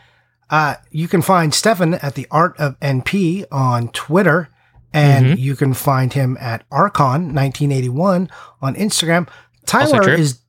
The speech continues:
Speaker 1: Default Gen on Instagram, and also on Video Game Sage. His YouTube channel is the same. Uh, but, you know, he has an alias, so look out for that one.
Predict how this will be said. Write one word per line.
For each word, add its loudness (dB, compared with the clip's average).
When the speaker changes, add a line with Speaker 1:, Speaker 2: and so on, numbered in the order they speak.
Speaker 1:
Default 0
Gen 2
on 0
Instagram, 0
and 0
also 2
on 0
Video 0
Game 0
Sage. -2
His -4
YouTube 0
channel -2
is -12
the -10
same. -6
Uh, 0
but, 0
you 2
know, 4
he 4
has 4
an 4
alias, 0
so -6
look -6
out 2
for -6
that -6
one. -14